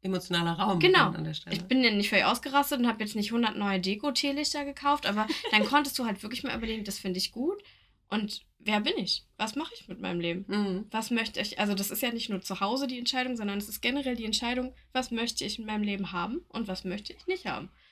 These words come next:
Speaker 2: Und das ist, glaub ich, ein ganz wichtiger Step, weil wir sind einfach meistens da,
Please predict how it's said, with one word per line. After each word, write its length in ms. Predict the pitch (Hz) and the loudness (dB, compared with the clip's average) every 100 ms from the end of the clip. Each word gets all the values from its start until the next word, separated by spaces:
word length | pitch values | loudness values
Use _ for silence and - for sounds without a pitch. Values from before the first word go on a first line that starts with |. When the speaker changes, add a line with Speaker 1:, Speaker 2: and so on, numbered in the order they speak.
| _ _ | _ _
Speaker 2:
Und 160 | 185 | -4
das 140 | 202 196 | -2 -4
ist, 160 | - | -6
glaub 180 | 196 175 | -4 -2
ich, 120 | 185 | -2
ein 60 | 175 | -2
ganz 260 | 190 233 - | 0 0 -2
wichtiger 340 | 247 247 185 | -2 -2 -2
Step, 300 | - 196 202 - _ _ _ | -2 -4 -6 -8 _ _ _
weil 180 | - 185 | -2 2
wir 80 | 202 | 2
sind 180 | 214 240 | 2 2
einfach 320 | 160 180 190 | 0 -2 -2
meistens 400 | 185 170 180 - | -2 -2 -4 -8
da, 320 | 160 151 160 | -6 -8 -8